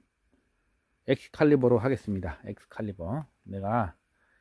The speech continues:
예, 날씨는 보고 내가 보내드리는데,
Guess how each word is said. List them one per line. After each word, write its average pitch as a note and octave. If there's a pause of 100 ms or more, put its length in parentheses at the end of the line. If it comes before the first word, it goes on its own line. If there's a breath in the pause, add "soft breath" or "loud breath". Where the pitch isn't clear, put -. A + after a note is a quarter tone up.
(720)
예, G#2
날씨는 E3+
보고 D#3 (200)
내가 C3
보내드리는데, C3